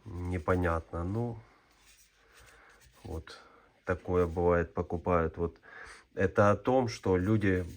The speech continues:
порой спрашивают, а что лучше продавать на Etsy? Да вот, вот посмотрите, что продано. Ну, вот что лучше. Сорок пять баксов.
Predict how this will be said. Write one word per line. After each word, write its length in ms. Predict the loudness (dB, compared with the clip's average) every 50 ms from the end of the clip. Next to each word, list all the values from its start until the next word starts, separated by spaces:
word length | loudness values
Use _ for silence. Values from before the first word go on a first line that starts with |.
| -10 _
порой 240 | -2 0 2 2 0
спрашивают, 600 | 0 -2 2 4 4 4 4 2 -4 -6 -6 -6
а 40 | -6
что 220 | -4 -2 -2 0
лучше 360 | 2 2 2 0 0 -4 -6
продавать 520 | -2 0 0 2 2 2 2 2 2 0 0
на 260 | 0 2 2 2 0
Etsy? 380 | -2 -4 -8 -10 -12 -12 -14 -14 _ _ _ _ _ _
Да 360 | -10 -8 -8 -6 -4 -2 -2 0
вот, 420 | 2 2 2 2 0 0 -4 -6
вот 220 | -8 -8 -8 -6
посмотрите, 680 | -6 -6 -6 -4 -2 -2 -2 -2 -2 -4 -4 -4 -6 -8
что 180 | -10 -10 -12 -10
продано. 560 | -8 -8 -6 -6 -6 -8 -8 -8 -10 -10 -10
Ну, 240 | -8 -6 -6 -6 -6
вот 300 | -4 -2 0 2 2 0
что 160 | -2 -6 -8
лучше. 500 | -8 -6 -8 -10 -10 -12 -14 -14 -16 -16 -16 _ -18
Сорок 380 | -10 -6 -4 -2 -2 -4 -4 -4
пять 180 | -4 -6 -4 -4
баксов. 400 | -4 -6 -6 -8 -10 -16 -16